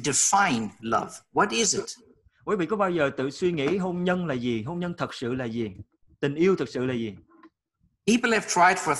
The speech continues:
Speaker 1: thousands of years to find a concise definition, but they've been unsuccessful.
Speaker 2: Người ta bao nhiêu ngàn năm cố gắng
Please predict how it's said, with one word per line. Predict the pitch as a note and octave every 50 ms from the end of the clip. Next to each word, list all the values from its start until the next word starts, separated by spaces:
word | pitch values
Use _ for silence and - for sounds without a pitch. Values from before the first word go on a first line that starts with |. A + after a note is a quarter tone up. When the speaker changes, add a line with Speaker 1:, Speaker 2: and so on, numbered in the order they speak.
| - -
Speaker 1:
thousands | D3 C3+ C#3 - F3+ F3+ F#3+ F#3
of | F3+ D3 D3 E3 D#3
years | D3 C3+ - -
to | C3
find | - - - D3 D#3 E3 D#3+
a | D3+ C3+
concise | - C3 A#2+ A#2 - - - - - E3 D#3+ F3 F#3 F3+ - - D#3+ E3+ E3
definition, | - - F#3+ D#3 C#3 B2+ B2+ - B2+ A#2 A#2 B2+ B2+ - - - - - _ _ _ _
but | B2 B2 C#3+ C#3+ C#3
they've | C#3 C3 A2 A#2
been | C3+ B2+
unsuccessful. | C3 C#3 D3+ C#3+ - C#3+ - - D#3 C#3 B2+ - - - - - _ _ _ _ _ _ _ _ _ _ _ _ _ _ _ _
Speaker 2:
Người | _ B2+ C#3 D3+
ta | D3 F#3 F3+ F3+
bao | F3+ D#3 F3 F3
nhiêu | F3+ F3+ F3+ F#3 F3
ngàn | E3 D3+ C#3+ B2+ B2+ C3+
năm | D#3 D#3+ D#3 C#3+
cố | - G3 G3
gắng | F3+ F#3+ G#3 G#3+